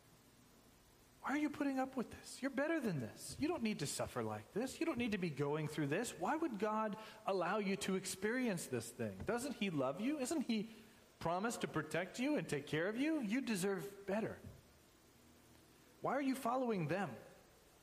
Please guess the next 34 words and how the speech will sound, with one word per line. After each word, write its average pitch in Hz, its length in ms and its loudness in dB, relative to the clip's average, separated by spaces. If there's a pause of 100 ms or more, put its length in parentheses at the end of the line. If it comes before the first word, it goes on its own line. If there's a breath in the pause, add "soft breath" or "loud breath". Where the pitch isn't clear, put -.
(500)
Why 180 100 2
are 262 80 2
you 277 200 4
listening 262 360 2
to 202 80 2
them? 214 260 2
You're 294 120 2
better 165 260 2
than 135 180 0
them. 185 280 0 (260)
You've 208 180 0
got 139 180 0
more 139 140 2
experience 240 520 0
than 254 180 0
them. 269 240 2
You've 147 120 0
got 151 160 2
more 156 140 2
degrees 151 480 0
than 240 180 2
them. 233 260 2
You 147 120 4
know 160 140 2
more 143 280 2 (220 loud breath)
scripture 247 480 -2
than 233 200 2
them. 208 320 2
Why 254 220 2
are 302 80 4
you 240 180 2
listening 160 680 2 (440 loud breath)
to 147 100 0
them? 120 220 -2